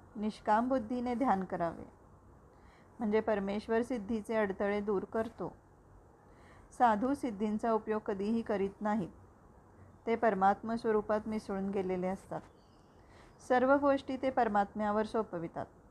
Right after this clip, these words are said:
आणि त्याच्या इच्छेनेच केव्हा केव्हा चमत्कार झाल्याचे साधूंच्या चरित्रात दिसते. सार, साधूजवळ कधीही व्यावहारिक गोष्टी मागू नयेत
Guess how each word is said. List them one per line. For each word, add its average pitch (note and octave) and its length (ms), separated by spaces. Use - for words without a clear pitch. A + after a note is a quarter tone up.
आणि G3+ 180
त्याच्या G#3 420
इच्छेनेच A#3 680
केव्हा A3 240
केव्हा G#3 300
चमत्कार G3+ 560
झाल्याचे G#3 680
साधूंच्या G3 560
चरित्रात F#3+ 560
दिसते. A3 440
सार, A#3+ 400
साधूजवळ C4 640
कधीही A#3+ 500
व्यावहारिक A3+ 540
गोष्टी A3 320
मागू F#3 360
नयेत E3+ 200